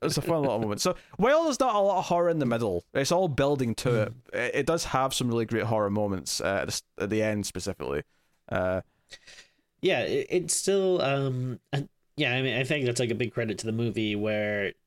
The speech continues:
Speaker 2: uh, yeah, there's a ton of werewolf action, but still manages to be really compelling and entertaining all
Speaker 1: Yeah.
Speaker 2: the way throughout. And then, like, yeah, and it feels like it brings, like, a lot of stuff together. Like, uh, I mean, it's a, it's a very obvious <laughs> Chekhov's gun, but I mean, we see him,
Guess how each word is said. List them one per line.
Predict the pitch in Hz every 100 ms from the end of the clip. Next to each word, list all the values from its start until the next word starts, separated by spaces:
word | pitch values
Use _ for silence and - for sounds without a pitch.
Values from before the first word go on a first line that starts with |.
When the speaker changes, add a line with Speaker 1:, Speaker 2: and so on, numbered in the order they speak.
| _ _ -
Speaker 2:
uh, | 113 110 107 104 -
yeah, | 120 127
there's | 117 120
a | 120
ton | 110 127
of | 127
werewolf | 110 117 123 113 -
action, | 113 - 135
but | 120 104 -
still | - 139 127 123 113
manages | 95 110 110 110 -
to |
be | 110
really | 107 131 151 127
compelling | 120 104 113 113 107
and | 104
entertaining | 98 110 95 107 107 98 101 _ _ -
all | 117
Speaker 1:
Yeah. | 107
Speaker 2:
the | 110
way | 104
throughout. | - 107 98 104 98 _ _ - _ _ _
And | - 135
then, | 131
like, | 123 123 - -
yeah, | 170
and | 151
it | 135
feels | 139 147
like | 143
it | 120
brings, | 127 127
like, | 123
a | 113
lot | 110 117
of |
stuff | 117 120
together. | 120 104 107 120 117
Like, | 104 104 - _ _ _ _ _ -
uh, | 113 107
I | 139
mean, | 143
it's | 127
a, | 156 151
it's | 156
a | 160
very | 151 143 120
obvious | 117 123 135 131 - 123 -
<laughs> | - -
Chekhov's | 147 123 123 120
gun, | - 113 131
but | 123
I | 113
mean, | 113 117
we | 120
see | 120 123
him, | 131 123